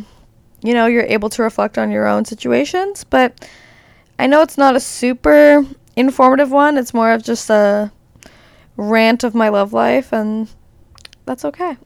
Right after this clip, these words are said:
<laughs> Anyways, guys, I don't have m-, that much else to tell you. I do have a date this weekend,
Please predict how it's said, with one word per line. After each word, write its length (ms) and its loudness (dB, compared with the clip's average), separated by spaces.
<laughs> 640 -20
Anyways, 460 0
guys, 680 -4
I 80 -4
don't 140 -2
have 220 -4
m-, 240 -6
that 180 0
much 200 -6
else 180 -4
to 80 -10
tell 220 -2
you. 340 -4
I 760 -2
do 180 -6
have 220 0
a 60 4
date 320 -4
this 180 -8
weekend, 600 -8